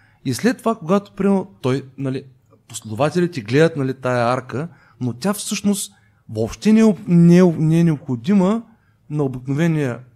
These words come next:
трениращ, чак да прави така голяма арка. Напротив, точно обратното, обикновеният трениращ може би би бил по-добре, ако няма такава голяма арка, защото ще направи малко по-голям ренч,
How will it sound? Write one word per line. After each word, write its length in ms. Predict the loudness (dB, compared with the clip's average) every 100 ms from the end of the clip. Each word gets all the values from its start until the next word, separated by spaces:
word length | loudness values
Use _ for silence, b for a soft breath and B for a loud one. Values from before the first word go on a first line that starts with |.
| _ -14
трениращ, 580 | -8 -4 -2 -4 -6
чак 140 | -8 -8
да 100 | -8
прави 220 | -10 -10
така 220 | -8 -8
голяма 420 | -8 -8 -8 -8
арка. 180 | -8 -8
Напротив, 420 | -8 -8 -10 -10
точно 260 | -12 -10 -10
обратното, 380 | -6 -6 -8 -14
обикновеният 500 | -14 -8 -6 -6 -6
трениращ 320 | -6 -6 -6
може 220 | -6 -6
би 140 | -8 -10 b b b b b b
би 180 | -6 -4
бил 160 | -2 -4
по-добре, 420 | -4 -4 -2 -2
ако 180 | -2 -4
няма 200 | -4 -6
такава 280 | -2 -2
голяма 280 | 2 2 2
арка, 140 | 0 -4
защото 200 | -10 -8
ще 80 |
направи 300 | -8 -4 -2
малко 220 | 0 -2 -4
по-голям 360 | -2 0 0
ренч, 260 | 0 -4